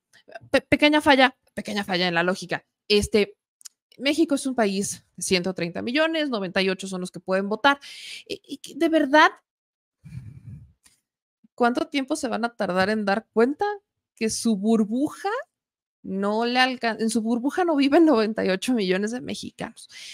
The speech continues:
En su burbuja, si viven cien mil personas, ya es mucho.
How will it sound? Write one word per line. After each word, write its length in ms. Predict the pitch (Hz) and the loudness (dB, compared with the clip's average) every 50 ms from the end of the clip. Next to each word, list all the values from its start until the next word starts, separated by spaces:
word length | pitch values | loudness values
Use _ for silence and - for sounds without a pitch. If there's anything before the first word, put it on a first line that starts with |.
| - - - | -18 -8 -2
En 180 | 220 240 247 | 0 2 2
su 140 | 220 254 247 | 4 4 2
burbuja, 520 | 226 254 262 254 240 277 349 349 - - 480 508 605 - _ _ _ _ _ _ _ _ _ _ _ _ _ _ _ _ _ | 2 2 2 2 2 2 0 0 2 2 0 0 0 -4 _ _ _ _ _ _ _ _ _ _ _ _ _ _ _ _ _
si 400 | - - - - - - 233 233 | -12 -8 -6 -6 -2 2 2 4
viven 340 | 240 277 285 370 427 415 392 | 4 6 4 4 4 2 2
cien 380 | - - 294 247 240 233 240 | 0 2 2 2 4 2 2
mil 180 | 247 269 302 302 | 0 0 0 -2
personas, 640 | - - 330 302 262 226 - - - 220 254 330 453 571 659 571 - 277 | 0 2 2 2 2 0 -4 -2 0 2 2 2 2 2 2 2 2 4
ya 160 | 226 220 214 | 6 6 6
es 140 | 208 208 208 | 6 4 0
mucho. 280 | 208 190 - - - | -4 -6 -6 -8 -20